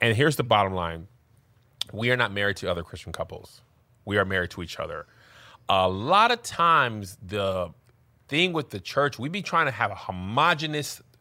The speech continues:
thing. We all agree this is okay and this is not okay. All that matters is what Melissa and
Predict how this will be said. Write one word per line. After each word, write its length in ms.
thing. 320
We 300
all 320
agree 320
this 260
is 120
okay 520
and 140
this 160
is 220
not 300
okay. 340
All 240
that 160
matters 500
is 240
what 260
Melissa 800
and 220